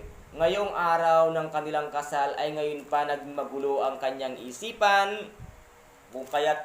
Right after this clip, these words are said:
ito po ang ating pakaaabangan ngayong araw dito nga sa Abot Kamay na Pangarap na kung saan ay talagang, ah, napaka-excitement ng bawat kaganapan, talagang kahindig-hindig at kapanapanabik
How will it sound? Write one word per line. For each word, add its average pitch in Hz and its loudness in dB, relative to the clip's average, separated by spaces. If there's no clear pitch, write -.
ito 147 -8
po 165 0
ang 151 0
ating 139 -8
pakaaabangan 143 -4
ngayong 147 -2
araw 190 0
dito 160 -8
nga 143 -2
sa 131 -6
Abot 220 -4
Kamay 185 -4
na 156 -4
Pangarap 147 0
na 147 -4
kung 151 -12
saan 151 -4
ay 131 -10
talagang, 139 0
ah, 123 -4
napaka-excitement 160 -4
ng 151 -4
bawat 147 2
kaganapan, 196 0
talagang 160 2
kahindig-hindig 156 -8
at - -8
kapanapanabik 151 -2